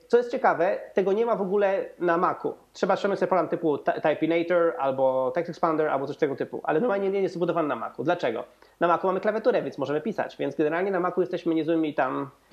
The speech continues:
e, mm, e, pani-, pa-, paniami maszyn-, maszynistkami i piszemy. Natomiast na I O S-ie, na iPadzie możemy sobie zdefiniować. I ja bardzo szybko zacząłem sobie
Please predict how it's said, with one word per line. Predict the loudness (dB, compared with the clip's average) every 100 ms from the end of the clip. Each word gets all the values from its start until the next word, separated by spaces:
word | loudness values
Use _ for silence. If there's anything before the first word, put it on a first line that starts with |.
| -6
e, | 0 0 0
mm, | -2 -2 -4 -4 -4
e, | -4 -4 -6 -10 -4
pani-, | 0 0
pa-, | -2 0
paniami | 0 2
maszyn-, | 0 0 -2
maszynistkami | 0 0 -2 -2 -4 0 -2
i |
piszemy. | -2 -4 -4 -4 -8 -12 _ _ _
Natomiast | 0 2 2 -2 -4
na | 0 2 2 -4 -14 2 4
I | 4
O | 0
S-ie, | 2 0 2
na | 2 2 2
iPadzie | 2 2 2 0 0 -8 -20 _
możemy | 0 2 0
sobie | -2
zdefiniować. | -2 0 0 0 -2 -6 0
I |
ja | 2
bardzo | 4 0 -2
szybko | -2 0
zacząłem | 0 0
sobie | -2